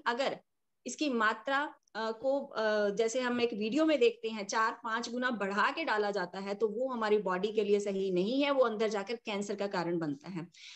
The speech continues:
तो ये एंटीऑक्सीडेंट जब हमें ये फ्रूट्स, वेजिटेबल से नहीं मिल पाते हैं, एंटीऑक्सीडेंट्स की कमी होने के कारण हमारी बॉडी के अंदर बीमारियां बढ़नी शुरू हो जाती हैं। लेकिन जब हम अपनी, अ,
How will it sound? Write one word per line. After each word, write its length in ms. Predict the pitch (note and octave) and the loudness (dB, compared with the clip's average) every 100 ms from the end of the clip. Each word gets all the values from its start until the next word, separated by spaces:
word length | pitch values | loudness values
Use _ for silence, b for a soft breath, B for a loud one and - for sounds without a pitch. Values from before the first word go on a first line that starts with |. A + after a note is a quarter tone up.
| B | B
तो 80 | F4 | 2
ये 260 | D#4+ D#4+ | 4 4
एंटीऑक्सीडेंट 840 | D#4 B3+ A#3 D4+ C4+ - C4+ C#4 B3 | 2 -2 -2 -2 -2 -2 0 0 0
जब 200 | B3 C4 | 0 0
हमें 180 | C4+ | 0
ये 180 | C#4 C4+ | 0 -2
फ्रूट्स, 360 | C#4 B3 C4 A#3+ | -4 -6 -4 2
वेजिटेबल 520 | A#3 A#3 A#3 G#3+ A#3+ | 2 4 2 2 0
से 140 | C#4 | -2
नहीं 320 | B3 G#3 A#3 D4+ | -2 -2 0 2
मिल 160 | D4 | 2
पाते 380 | C#4 D4 F#3 F#3+ | 2 -2 -2 -4
हैं, 200 | F3+ D3+ _ _ _ - | -4 -6 _ _ _ -4
एंटीऑक्सीडेंट्स 720 | G#3+ A3 C#4+ C4+ C4+ B3+ B3+ | -4 0 -2 -2 -6 -4 -4
की 120 | C4+ | -6
कमी 340 | - A#3+ C4 D#4+ | -6 -2 2 2
होने 500 | D4+ C4 B3+ A#3+ A#3 | 2 -2 -4 -2 0
के 140 | A3+ | 0
कारण 320 | A3+ D#3 C#3+ - _ _ _ _ _ _ _ B3 | -2 -6 -8 -14 _ _ _ _ _ _ _ -4
हमारी 220 | A#3 B3 | -2 2
बॉडी 260 | A#3+ A3+ | 2 0
के 100 | A#3+ | 0
अंदर 140 | A#3+ A#3 | 0 2
बीमारियां 420 | A#3 G#3+ F#3+ G3 | 2 2 0 0
बढ़नी 220 | F#3 F3 | 0 -2
शुरू 180 | F#3+ F3 | -2 -2
हो 60 | E3 | -2
जाती 240 | D#3+ F3+ | -4 -2
हैं। 80 | A3+ | 0
लेकिन 200 | B3+ C#4 | 0 2
जब 140 | C#4+ C#4+ B B B B - | 2 0 B B B B -2
हम 300 | C#4+ E4 E4 - | 2 2 2 -4
अपनी, 380 | C4+ D4 B3 - | -2 -2 -4 -6
अ, 140 | A3+ | -6